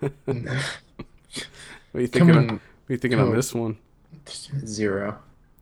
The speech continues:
Speaker 1: A zero?
Speaker 2: Just
Speaker 1: Okay.
Speaker 2: fucking stop it.
Speaker 1: I'll say ten. That's the one with Drew Barrymore. Drew Barrymore, Adam Sandler, back at it again for the third time. A three-peat.
Speaker 2: Oh.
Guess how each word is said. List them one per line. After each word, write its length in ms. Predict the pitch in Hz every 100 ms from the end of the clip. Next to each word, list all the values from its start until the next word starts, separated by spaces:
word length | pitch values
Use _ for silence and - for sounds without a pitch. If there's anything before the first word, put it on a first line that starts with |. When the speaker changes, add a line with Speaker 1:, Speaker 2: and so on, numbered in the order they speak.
| -
Speaker 1:
A 60 | 98
zero? 180 | 104 107
Speaker 2:
Just 220 | 127 117 - -
Speaker 1:
Okay. 180 | 135 151
Speaker 2:
fucking 500 | 156 - 143 - -
stop 560 | - - - 95 101 -
it. 140 | 101 - -
Speaker 1:
I'll 160 | 120
say 600 | 156 - 139 127 120 113 113
ten. 500 | - - 101 76 69 - _ _ -
That's 140 | 135
the 60 | 151
one 160 | 117
with 340 | 98 - - 120
Drew 200 | 120 120
Barrymore. 600 | 110 101 127 98 90 95
Drew 180 | - 135
Barrymore, 500 | 127 117 151 143 139
Adam 240 | 123 127
Sandler, 540 | 143 - 127 151 110 95 - -
back 260 | 110 120
at 180 | 131 143
it 160 | 151 151 - _ _ -
again 440 | 143 135 165 139
for 120 | -
the 100 | 117
third 300 | 117 139 139
time. 400 | 139 156 180 113 -
A 80 | 117
three-peat. 680 | - 160 196 - 98 95 - _ _ - - - -
Speaker 2:
Oh. 1120 | 156 143 - 156 147 143 139 135 131 123 117